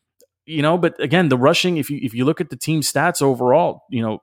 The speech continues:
Gibson goes twelve for thirty-one, J D McKissic goes three for twenty-three. That's good. Heinicke goes eight for twenty-two, mostly pressure, mostly on, on his touchdown run as well. And, you know, I,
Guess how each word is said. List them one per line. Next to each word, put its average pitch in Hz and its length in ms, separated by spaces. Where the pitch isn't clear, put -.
Gibson 143 320
goes 147 160
twelve 147 240
for 156 80
thirty-one, 139 680
J 127 140
D 143 80
McKissic 143 400
goes 143 160
three 143 160
for 143 100
twenty-three. 139 640
That's 131 160
good. 185 420
Heinicke 151 300
goes 147 140
eight 143 180
for 147 80
twenty-two, 143 440
mostly 143 380
pressure, 147 460
mostly 139 400
on, 127 240
on 120 160
his 147 180
touchdown 123 480
run 113 160
as 98 100
well. 131 360
And, 135 120
you 156 80
know, 170 80
I, 151 160